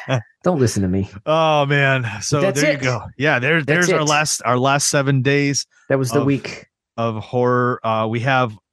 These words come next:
Speaker 1: we have some really cool ones coming up. Are there any that are coming up in this next week that you're really looking forward to? I gotta be honest.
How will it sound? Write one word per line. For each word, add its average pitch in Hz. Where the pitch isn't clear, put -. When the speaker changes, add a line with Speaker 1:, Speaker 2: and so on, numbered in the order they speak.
Speaker 1:
we 185
have 277
some 139
really 147
cool 147
ones 143
coming 139
up. 127
Are 131
there 175
any 170
that 143
are 131
coming 139
up 143
in 123
this 113
next 120
week 120
that 117
you're 107
really 113
looking 110
forward 113
to? 135
I 131
gotta 160
be 131
honest. 156